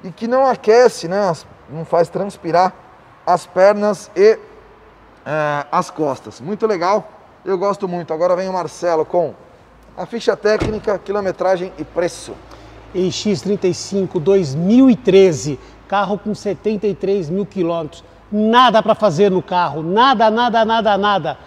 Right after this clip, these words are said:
Speaker 2: Quarenta e nove novecentos e noventa.
Speaker 1: Uou!
Speaker 2: Eu desafio achar mais barato do que essa. Quarenta e nove novecentos e noventa.
Speaker 1: Só pra lembrar você que não conhece como funciona,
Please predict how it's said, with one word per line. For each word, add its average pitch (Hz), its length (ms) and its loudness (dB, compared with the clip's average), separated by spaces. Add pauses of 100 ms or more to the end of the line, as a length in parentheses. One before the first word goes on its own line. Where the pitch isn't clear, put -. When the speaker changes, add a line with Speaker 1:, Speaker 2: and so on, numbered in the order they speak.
(460)
Speaker 2:
Quarenta 180 640 -2
e 190 100 -2
nove 175 500 -4
novecentos 175 760 -10
e 170 60 -6
noventa. 127 460 -6
Speaker 1:
Uou! 233 640 6 (160)
Speaker 2:
Eu 254 140 10
desafio 262 680 6
achar 277 300 4
mais 247 160 2
barato 240 380 6
do 208 120 2
que 214 160 0
essa. 185 400 0 (260)
Quarenta 220 580 4
e 247 120 0
nove 269 380 4
novecentos 254 640 0
e 247 60 2
noventa. 180 580 0
Speaker 1:
Só 185 100 2
pra 220 160 -4
lembrar 208 320 0
você 202 240 -4
que 185 120 -12
não 208 140 -8
conhece 190 580 -6
como 247 280 -4
funciona, 220 920 -4